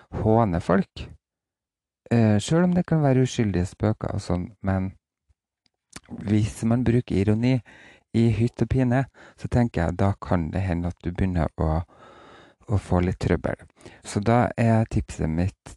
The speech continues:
til en ironiker da, å gå til psykolog, for da kan man snakke litt, eh, ut om ting og kanskje få litt sånn annet perspektiv på, ehm, på hvordan man er, og hvordan man uttrykker seg,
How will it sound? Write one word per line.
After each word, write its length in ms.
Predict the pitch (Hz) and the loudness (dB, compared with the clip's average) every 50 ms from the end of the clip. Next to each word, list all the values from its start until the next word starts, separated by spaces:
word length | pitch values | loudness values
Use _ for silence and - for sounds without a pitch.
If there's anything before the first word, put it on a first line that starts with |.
| _ - | _ -4
til 100 | - 87 | -2 0
en 480 | 87 90 85 - - 92 92 92 92 - - | 0 0 -2 -4 -4 -6 -4 -4 -4 -4 -2
ironiker 640 | 98 92 98 92 87 82 78 76 - - 95 110 | -2 -2 0 0 0 -2 -4 -6 -6 -4 -2 -2
da, 80 | 123 - - - | -2 -2 0 0
å 220 | 110 104 107 90 - - - - - - | 0 0 0 0 -2 -6 -14 -20 -8 -2
gå 160 | - 101 98 - | 0 0 0 0
til 140 | - 101 95 | 0 -2 -2
psykolog, 500 | - - 107 - 120 123 143 160 160 131 | -2 -4 -2 0 0 2 2 2 0 -2
for 220 | - - 104 104 110 | -2 -4 -2 2 2
da 160 | 110 113 123 | 2 2 2
kan 220 | - 120 110 104 98 | 0 -2 -2 0 0
man 240 | 90 92 95 98 - _ _ _ - - - - _ _ | 0 0 -2 -2 -8 _ _ _ -20 -20 -20 -20 _ _
snakke 600 | - - - 104 98 92 - - _ - 95 95 | -20 -6 -2 0 0 0 -2 -8 _ -6 -4 -4
litt, 280 | 95 - _ _ _ - | -4 -4 _ _ _ -2
eh, 140 | 80 71 - - - | -2 -2 -2 -4 -4
ut 320 | 87 92 90 - - - | -2 -2 -2 -4 -4 -6
om 140 | 101 101 98 | -4 -4 -4
ting 220 | - - 95 92 73 | -2 -4 -4 -2 -2
og 80 | 78 - - | -4 -2 -2
kanskje 260 | 104 101 - 90 85 | -4 -2 -2 -6 -10
få 300 | - - - - 85 85 87 | -10 -10 -4 0 0 0 0
litt 160 | 95 - - | -2 -4 -6
sånn 140 | 87 - - | -4 -4 -2
annet 260 | 101 98 90 82 - | -2 -2 -4 -4 -4
perspektiv 640 | - 85 - - 98 - - - 147 160 156 127 - _ _ _ _ _ - - - - _ - _ - _ | -6 -6 -4 -4 -4 -4 -2 0 0 2 2 0 -4 _ _ _ _ _ -20 -20 -20 -20 _ -20 _ -8 _
på, 220 | - - 107 107 107 107 | 0 2 4 4 4 4
ehm, 520 | 104 104 104 101 101 101 101 101 98 - - - _ _ _ - | 4 4 2 2 0 -2 -2 -4 -6 -6 -8 -12 _ _ _ -2
på 120 | - 170 156 | -2 0 0
hvordan 320 | 151 123 101 92 90 92 - | 2 2 2 0 0 -2 -4
man 80 | - - | -4 -4
er, 320 | 87 82 85 85 85 - - _ | -2 -2 0 0 -2 -2 -4 _
og 140 | - 98 | -2 0
hvordan 240 | 104 98 95 95 95 | 2 2 2 2 0
man 100 | - - 110 | 0 0 0
uttrykker 340 | 107 - - 90 - - 87 | 0 0 -2 -2 -2 -4 -4
seg, 300 | - - 82 87 95 - | -2 -2 -2 -2 -2 -6